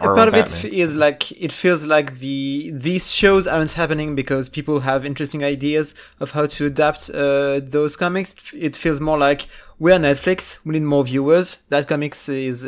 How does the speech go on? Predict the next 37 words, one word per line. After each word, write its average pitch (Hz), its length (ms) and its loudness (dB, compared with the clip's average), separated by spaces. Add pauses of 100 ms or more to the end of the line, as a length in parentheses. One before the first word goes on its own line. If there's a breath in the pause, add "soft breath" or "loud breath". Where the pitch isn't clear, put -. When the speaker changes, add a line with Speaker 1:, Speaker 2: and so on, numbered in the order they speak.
(140)
Speaker 1:
that 135 300 2
comic 143 300 -4
is 135 80 -8
popular, 156 400 0
so 131 120 -8
let's 117 220 -4
adapt 127 220 -4
that. 139 360 -2 (440 soft breath)
Like, 131 160 -2
it 143 40 -8
feels 160 220 0
like 156 160 0
we 156 160 0
have 151 300 2
that 160 280 4
list 165 300 -2
of 131 100 0
the 139 80 -2
top 139 340 0
ten, 151 300 -2
twenty, 147 540 -2
uh, 123 80 2
most 135 340 -4
popular 139 460 -2
indie 143 260 -4
comics, 160 360 -4
and 135 120 -6
we're 127 100 -2
going, 123 440 -6
going 139 220 -2
to 143 160 -4
adapt 135 260 0
them 147 400 -4
all 151 320 -2
one 147 160 -6
by 147 120 4
one. 180 280 0